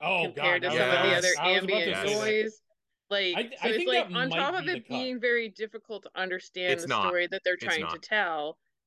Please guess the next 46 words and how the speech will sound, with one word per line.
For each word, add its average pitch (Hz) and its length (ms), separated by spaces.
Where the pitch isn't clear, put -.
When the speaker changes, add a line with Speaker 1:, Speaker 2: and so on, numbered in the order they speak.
Speaker 2:
you 190 300
also 202 420
just 180 420
cannot 160 580
understand 165 580
what 147 160
they're 139 120
saying. 95 540
Speaker 3:
Yes, 123 360
Speaker 2:
Like, - 120
in 151 100
a 127 80
Speaker 3:
and, 127 120
Speaker 2:
lot 151 120
of 127 80
Speaker 3:
and - 20
Speaker 2:
cases, 135 680
because 165 180
it's, 151 140
like, 139 160
Speaker 3:
and 139 240
Speaker 2:
mumbled 214 440
or 160 160
very 147 300
low. 170 480
Speaker 3:
especially 190 520
when 160 100
Robert 131 300
Pattinson 120 380
is 104 100
talking 101 380
to 98 100
the 87 140
infant. 80 300
Um, 113 160
Speaker 2:
Yes. 98 360
Speaker 3:
that's, 127 380
that's 123 280
really 117 200
brutal. 101 380
And 127 120
it 131 120
feels 262 460
to 143 120
me, 123 560
because 123 460